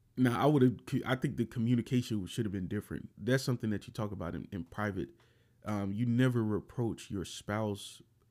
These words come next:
publicly, never call them out publicly. I don't care what type of panel y'all on, you don't do it. You be honest with each other, but you do it in private. I think sometimes people,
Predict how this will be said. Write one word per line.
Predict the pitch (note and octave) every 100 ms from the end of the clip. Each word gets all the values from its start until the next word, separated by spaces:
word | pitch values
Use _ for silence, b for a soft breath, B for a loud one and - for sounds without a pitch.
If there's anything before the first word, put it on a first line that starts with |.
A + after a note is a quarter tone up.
| b b b _ -
publicly, | A#2+ A2 A2 G#2+ G#2 F2
never | F2 A2+ G#2
call | - G#2+
them | G2
out | F2+ -
publicly. | G#2 F#2+ - E2+ -
I | C#3
don't | D3
care | - G#2+
what | G#2 A2+
type | A2+ -
of | -
panel | A2+ G2
y'all | E2 D#2+ F2
on, | F#2+ E2
you | D#2+
don't | F#2+ A2 C#2+
do | F#2+ F#2
it. | - - b b b b b
You | A#2+ B2+
be | C#3 B2
honest | A#2+ C3 B2
with | B2+
each | A#2+ G#2+
other, | B2+ A#2+
but | G#2 -
you | G2
do | A#2
it | A2
in | -
private. | - G#2 G2 -
I | G2
think | C3+ A#2 - -
sometimes | - A#2 - G#2 G2
people, | - A2 F#2+ F2